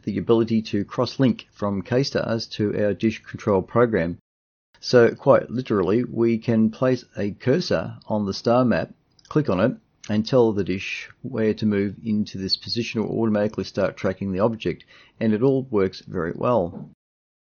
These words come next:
Using V N C to remotely connect into the systems at the observatory via the satellite link, we can arrange for observations of the sky in the comfort of your lounge room.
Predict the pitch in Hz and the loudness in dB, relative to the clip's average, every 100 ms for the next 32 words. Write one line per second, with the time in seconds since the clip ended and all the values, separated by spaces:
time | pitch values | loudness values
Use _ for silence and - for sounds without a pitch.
0 | _ - 117 107 110 107 104 101 92 123 | _ -2 0 2 2 4 2 2 2 4
1 | 120 139 - 110 95 92 98 107 104 101 | 4 2 -2 -2 0 0 0 0 0 -2
2 | 95 98 120 127 - 123 139 123 92 - | -4 0 0 0 -4 -2 -2 -2 -4 -4
3 | 95 - 107 131 143 - - _ - 98 | -6 -2 0 0 -4 -12 -20 _ -10 -8
4 | 104 95 92 104 98 - 113 113 98 95 | -4 -4 -2 -2 -2 0 2 2 2 0
5 | 90 - - 98 92 - 123 127 98 92 | 0 -6 -8 -6 -6 -2 0 4 2 2
6 | 110 113 113 113 110 104 113 123 120 117 | -2 0 0 0 0 2 2 2 0 -4
7 | - 110 107 - 98 - 98 110 117 - | -8 0 2 2 -2 -4 2 4 4 2
8 | 107 92 131 131 98 - 98 101 98 _ | -2 -2 -4 -4 -6 -2 0 0 -2 _
9 | - - - 101 95 104 104 - 101 - | -20 -18 -6 -4 -2 -2 -2 -2 -6 -4
10 | 98 92 95 92 101 107 101 85 90 | -6 -4 -4 -2 -2 0 0 -2 -4